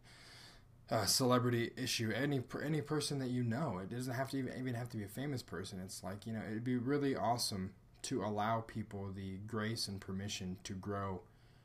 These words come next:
and, and, and develop as humans without always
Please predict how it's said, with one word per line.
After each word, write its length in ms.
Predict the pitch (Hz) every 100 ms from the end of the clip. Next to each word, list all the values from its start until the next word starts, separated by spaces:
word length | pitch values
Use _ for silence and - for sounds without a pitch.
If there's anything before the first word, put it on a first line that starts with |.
| - -
and, 360 | 113 101 95 95 - - -
and, 280 | 107 101 -
and 180 | 107 107
develop 480 | 98 110 113 92
as 180 | 98 101
humans 760 | - - 135 135 90 95 107 - - - - -
without 520 | 127 123 127 120 120
always 380 | 123 123 120 110